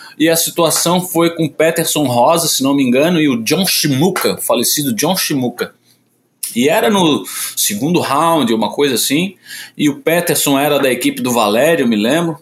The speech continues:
nosso grande amigo Valério, era um cara, meu Deus, eu sou fã daquele cara.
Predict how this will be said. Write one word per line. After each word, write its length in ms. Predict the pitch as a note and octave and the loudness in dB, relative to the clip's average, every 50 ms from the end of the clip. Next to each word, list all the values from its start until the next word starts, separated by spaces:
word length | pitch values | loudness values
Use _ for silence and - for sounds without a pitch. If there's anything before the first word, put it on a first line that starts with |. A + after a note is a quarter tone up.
| _ _ | _ _
nosso 320 | - A2+ - - G2+ F#2+ | -6 -4 -4 -4 -6 -4
grande 320 | F#2+ A#2+ C3+ C#3+ C#3+ C3+ | -2 0 0 2 2 2
amigo 320 | A#2+ A2 A2 B2+ D3+ D3 B2 | 0 0 2 2 0 0 0
Valério, 400 | G#2+ G#2+ G2 G#2 B2 C#3+ D3 C#3+ | 0 0 0 0 2 2 2 2
era 80 | C3 | 2
um 80 | A#2 G2+ | 0 -2
cara, 380 | - - C3 C#3 C3 A#2+ A2 G2+ G2+ G2 F#2+ | -2 -2 -2 0 0 0 -2 -4 -6 -8 -6
meu 220 | A#2 C3+ C#3 B2+ B2+ | -2 -2 -2 0 0
Deus, 240 | C#3 C3+ A#2 G2 | 0 0 0 -2
eu 60 | G2 - | -4 -6
sou 180 | - B2 A#2 | -6 -6 -6
fã 340 | - - - - C#3 C#3 C3+ | -6 -6 -4 -2 -2 0 0
daquele 300 | A#2 - - B2 B2 - | -2 -2 -4 -4 -6 -4
cara. 360 | - B2 B2 C3+ B2 - - | -2 0 0 0 -2 -4 -8